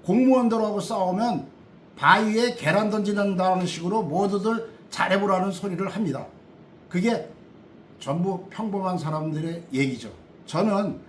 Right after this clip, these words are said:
명예를 찾기 위해서 끝까지 이러한 중구청이라든지 중구의 구의원들의 행위에 대해서 조금이라도 여러분들한테 알리고자 목청을 높이고 있는 것입니다.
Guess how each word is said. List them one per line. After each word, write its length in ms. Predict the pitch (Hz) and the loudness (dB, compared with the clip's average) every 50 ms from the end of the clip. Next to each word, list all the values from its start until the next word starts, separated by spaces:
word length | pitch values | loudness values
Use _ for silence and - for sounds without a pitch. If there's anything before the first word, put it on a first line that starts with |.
| - - | -20 -10
명예를 460 | 95 123 151 180 214 226 220 214 214 196 | -2 0 2 2 4 2 2 2 0 -2
찾기 360 | - 185 175 - 226 208 180 | -4 -6 -6 -6 -4 0 2
위해서 460 | 180 196 190 151 160 165 190 190 - - - - - | 2 2 2 0 -2 -4 -6 -6 -8 -12 -20 -16 -10
끝까지 680 | 240 254 - 269 269 226 190 202 180 202 220 - - - - - - - - | -10 -6 0 2 2 2 2 0 -2 -2 -4 -6 -10 -18 -20 -20 -20 -10 -4
이러한 480 | 165 190 226 240 220 185 185 208 196 - - - - - - | -2 0 2 4 4 4 4 2 0 -6 -14 -20 -20 -20 -12
중구청이라든지 1120 | - - 190 233 226 220 226 - - 185 226 226 220 220 214 202 202 214 202 208 220 180 - | -4 0 2 2 2 2 0 -4 -2 -2 -2 -2 0 0 0 0 0 -2 -2 -2 -2 -4 -4
중구의 640 | - 190 226 226 196 214 233 196 180 190 220 - - | -4 0 0 0 0 0 -2 0 0 0 0 0 -2
구의원들의 960 | 180 214 247 240 233 240 226 214 196 202 190 185 170 180 220 226 - - - - | -2 0 0 2 2 2 2 2 2 0 0 2 2 2 0 -2 -4 -10 -18 -10
행위에 420 | - - 269 269 269 254 240 220 185 | -4 0 2 2 4 4 2 2 0
대해서 540 | 208 208 202 190 147 170 226 214 - - - - | 0 0 0 0 2 2 0 0 -2 -4 -10 -8
조금이라도 720 | - 156 175 226 226 226 214 208 202 208 226 226 226 - - | -4 -2 0 2 2 2 2 2 2 2 0 0 -2 -4 -6
여러분들한테 680 | - 143 160 185 185 185 180 170 185 185 180 165 190 208 | -6 -2 0 0 0 0 -2 -2 -2 -2 -2 -2 -4 -4
알리고자 720 | - - 127 143 165 185 185 190 175 165 175 175 - - - - | -4 -4 -2 -2 0 0 -2 -2 -2 -2 -2 -2 -4 -6 -10 -8
목청을 440 | - 151 147 - - 170 170 165 160 | -6 -6 -6 -2 -2 -2 0 0 0
높이고 280 | 143 - - 135 135 | -2 -4 -6 -6 -4
있는 180 | 139 131 127 117 | -4 -4 -4 -6
것입니다. 460 | 110 110 - - 113 110 101 90 85 | -8 -10 -10 -10 -8 -8 -8 -10 -12